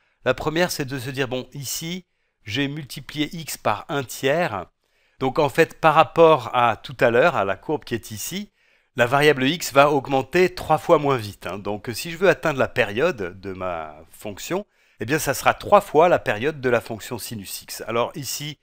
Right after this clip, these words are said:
j'ai une période de deux pi, on le voit ici. Et maintenant, je dois avoir une période de trois fois deux pi, donc six pi.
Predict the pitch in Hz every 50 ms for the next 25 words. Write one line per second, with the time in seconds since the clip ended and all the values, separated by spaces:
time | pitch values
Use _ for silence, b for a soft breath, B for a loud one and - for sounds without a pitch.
0 | _ _ _ _ _ - - 117 110 101 - - 104 107 110 113 113 101 - -
1 | - 104 92 90 110 107 - - 190 220 - _ _ _ _ 90 87 87 82 85
2 | 95 98 92 85 - - - 131 170 - - _ _ _ _ _ _ _ _ _
3 | _ _ _ - 120 123 127 147 165 170 143 120 120 131 131 113 139 151 147 127
4 | 113 104 - _ 120 104 104 123 160 190 185 147 120 123 113 - - - 143 127
5 | - - 143 117 104 113 107 - - 185 220 185 156 147 143 - - - - -
6 | - 202 - - - - - - _